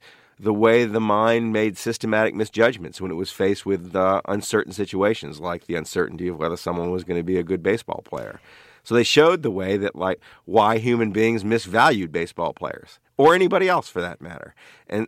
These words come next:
and, uh, I, I thought, well, with Moneyball, I sort of missed a trick, and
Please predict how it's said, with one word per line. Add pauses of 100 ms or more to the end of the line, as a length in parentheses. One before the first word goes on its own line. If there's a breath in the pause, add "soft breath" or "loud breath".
and,
uh, (140)
I,
I
thought,
well,
with
Moneyball,
I
sort
of
missed
a
trick,
and